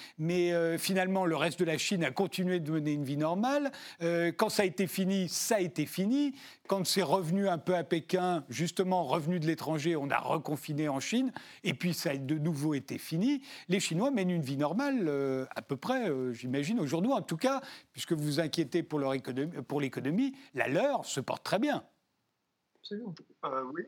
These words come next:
Speaker 3: oui, oui, euh, je suis bien d'accord, mais comme vous l'avez dit, euh, vous-même,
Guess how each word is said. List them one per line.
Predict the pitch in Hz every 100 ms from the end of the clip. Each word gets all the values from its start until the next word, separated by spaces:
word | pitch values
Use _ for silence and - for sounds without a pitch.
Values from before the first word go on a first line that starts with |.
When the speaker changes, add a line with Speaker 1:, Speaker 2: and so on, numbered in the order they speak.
| - _
Speaker 3:
oui, | 139 143
oui, | 139 160 -
euh, | 147 131
je | 127
suis | 139 156
bien | 147 156
d'accord, | 151 196 247
mais | 175 -
comme | 202 220 202
vous | 185
l'avez | 175 165 160 151
dit, | 147 175 175 180
euh, | - 131 127
vous-même, | 120 143 165 226